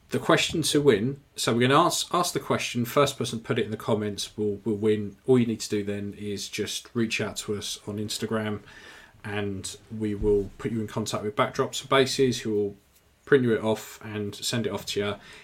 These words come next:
If you're not in the U K, you've just gotta pay the postage, and you get a lovely,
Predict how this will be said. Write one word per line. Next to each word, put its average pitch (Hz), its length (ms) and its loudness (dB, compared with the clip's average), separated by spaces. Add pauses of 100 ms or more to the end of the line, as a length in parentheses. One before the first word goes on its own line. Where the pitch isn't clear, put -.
(100)
If - 200 -4
you're 113 220 6
not 143 180 6
in 127 80 0
the 117 60 4
U 113 200 2
K, 110 280 2
you've 104 220 0
just - 200 -4
gotta 95 120 -6
pay 113 200 0
the 101 80 -2
postage, 107 720 -4
and 101 380 -10 (220)
you 110 80 -12
get - 140 -10
a 117 60 -2
lovely, 104 520 0